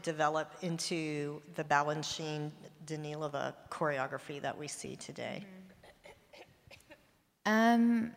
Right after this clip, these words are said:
Speaker 2: you know, I tried to look for, uh, videos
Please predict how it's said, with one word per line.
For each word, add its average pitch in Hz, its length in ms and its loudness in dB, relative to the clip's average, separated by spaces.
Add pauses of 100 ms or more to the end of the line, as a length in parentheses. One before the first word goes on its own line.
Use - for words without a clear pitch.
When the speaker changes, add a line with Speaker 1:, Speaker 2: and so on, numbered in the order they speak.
(540)
Speaker 2:
you 226 180 6
know, 254 180 8
I 262 140 8
tried 247 440 4
to 285 120 2
look 175 380 2
for, 165 680 4 (100)
uh, 165 600 2 (100)
videos 170 920 2